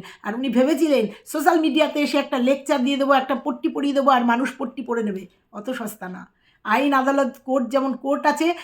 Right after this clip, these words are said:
সেরকম সোশ্যাল মিডিয়াতেও মানুষ আছে, ভিউয়ার্স আছে, এবং ভিউয়ার্সরা আগের ভিডিওতেও বলেছি, অনেক বুদ্ধিমান, বুদ্ধিমতী ভিউয়ার্স এখানে আছে এবং অনেক এডুকেটেড, আহ, ফ্যামিলির মানুষ এখানে আছে এবং তারা দেখে এবং তারা বু-,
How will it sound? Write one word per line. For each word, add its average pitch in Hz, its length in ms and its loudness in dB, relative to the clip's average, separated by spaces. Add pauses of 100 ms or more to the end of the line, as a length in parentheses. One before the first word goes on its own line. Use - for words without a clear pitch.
(120)
সেরকম 269 380 2
সোশ্যাল 285 380 2
মিডিয়াতেও 294 420 2
মানুষ 262 480 4
আছে, 240 300 0 (140)
ভিউয়ার্স 254 380 4
আছে, 233 180 -2
এবং 220 260 0 (260)
ভিউয়ার্সরা 269 460 4
আগের 262 400 2
ভিডিওতেও 262 400 0
বলেছি, 247 280 0
অনেক 262 600 2
বুদ্ধিমান, 262 540 2
বুদ্ধিমতী 240 520 -2
ভিউয়ার্স 226 340 0
এখানে 226 240 -4
আছে 226 200 -2
এবং 226 200 -2
অনেক 277 260 -4
এডুকেটেড, 262 520 -4
আহ, - 520 -6
ফ্যামিলির 302 400 4
মানুষ 269 440 4
এখানে 277 240 0
আছে 247 240 0
এবং 247 200 -2
তারা 240 220 -2
দেখে 233 280 -2
এবং 233 160 -4
তারা 220 220 -2
বু-, 214 180 -4